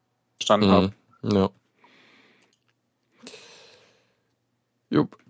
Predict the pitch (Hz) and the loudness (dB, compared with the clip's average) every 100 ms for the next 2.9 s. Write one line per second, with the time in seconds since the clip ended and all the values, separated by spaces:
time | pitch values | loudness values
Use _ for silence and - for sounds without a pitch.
0 | _ 117 117 110 110 104 101 101 101 101 | _ 2 2 4 2 4 2 0 -2 -2
1 | 98 98 95 - - 104 98 92 104 - | 0 0 -2 -6 -10 -4 0 2 0 -2
2 | - - _ _ - 104 101 101 107 | -8 -20 _ _ -4 0 0 -2 -6